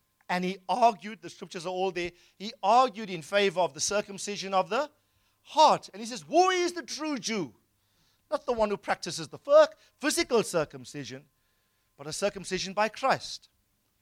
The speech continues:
And he vehemently argued for the discontinuance of physical circumcision. Even the council at Jerusalem, Acts fifteen, remember they met? Moses, according to the law, said,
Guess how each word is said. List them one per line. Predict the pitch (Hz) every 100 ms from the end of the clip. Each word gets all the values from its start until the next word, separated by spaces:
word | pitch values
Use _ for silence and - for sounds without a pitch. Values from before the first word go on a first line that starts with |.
| _ _ _ _ 220
And | 233
he | 226
vehemently | 202 196 165 190 269 294 330 277 -
argued | 185 202 208 -
for | 175
the | 156
discontinuance | - 233 285 - 294 - 226 208 185 180 -
of | 220 294 _ _ _ _ _ _ _ _ _ -
physical | 294 269 220 202
circumcision. | - 160 135 131 131 - - _ _ _ _ _ _
Even | 240 254 269
the |
council | - 233 262 - 240
at | 233
Jerusalem, | 233 220 254 233 214 214
Acts | 214 -
fifteen, | 240 - 269 214
remember | 156 226 254
they | 254
met? | 214 262 - - _ _
Moses, | 127 147 196 247 208 -
according | - - 185 190
to | 185
the | 175
law, | 180 185
said, | 175 170 160